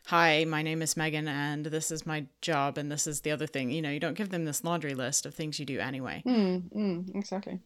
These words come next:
Speaker 2: Yeah.
Speaker 1: So, and, and people, people really are mostly interested in themselves. <laughs>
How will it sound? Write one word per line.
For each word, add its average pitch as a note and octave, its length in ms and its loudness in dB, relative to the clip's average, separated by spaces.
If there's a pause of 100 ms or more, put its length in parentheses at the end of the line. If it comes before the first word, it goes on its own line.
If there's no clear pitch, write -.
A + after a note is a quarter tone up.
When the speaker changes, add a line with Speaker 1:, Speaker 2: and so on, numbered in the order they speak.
Speaker 2:
Yeah. G#3+ 220 -4
Speaker 1:
So, D#3+ 840 0
and, - 240 4
and B3+ 220 6
people, D#4+ 480 2 (100)
people C4 320 -2
really A#3 320 4
are C4 120 6
mostly A#3+ 340 6
interested G#3+ 420 -2
in G#3+ 120 0
themselves. G#3+ 720 0
<laughs> - 60 -20